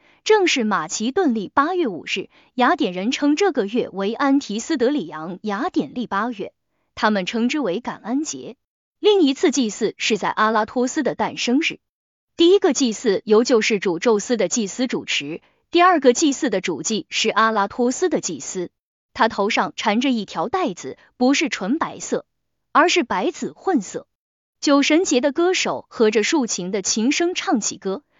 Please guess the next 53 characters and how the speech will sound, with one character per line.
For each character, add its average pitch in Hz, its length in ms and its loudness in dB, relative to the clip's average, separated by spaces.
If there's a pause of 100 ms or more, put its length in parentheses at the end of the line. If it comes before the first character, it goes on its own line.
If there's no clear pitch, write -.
(140)
运 262 200 4
动 233 180 2
场 165 260 -4
的 180 120 -6
主 247 240 0
管 175 280 -4
带 208 220 0
着 180 100 -6
由 196 140 -4
男 240 300 0
孩 165 260 -8
子 - 240 -4
和 262 160 0
男 247 240 2
青 349 240 0
年 240 180 2
组 185 280 -2
成 185 260 -8
的 202 80 -2
游 196 220 -2
行 233 280 -2
队 330 240 2
伍 165 220 -6
走 180 240 -2
在 180 160 -2
前 147 260 -8
面， 262 320 -2 (280)
他 226 160 2
们 208 120 0
的 196 80 2
后 311 240 2
面 190 300 -2
跟 220 160 4
着 226 140 2
头 196 280 -4
戴 220 220 0
花 220 220 0
冠 254 240 4
的 196 120 0
政 277 240 4
府 160 180 -8
官 320 260 0
员 175 340 -6
和 262 220 2
任 349 200 2
何 180 180 -4
愿 202 280 0
意 156 80 -12
参 269 320 0
加 359 220 -2
的 - 140 -8
市 285 240 0
民。 - 300 -10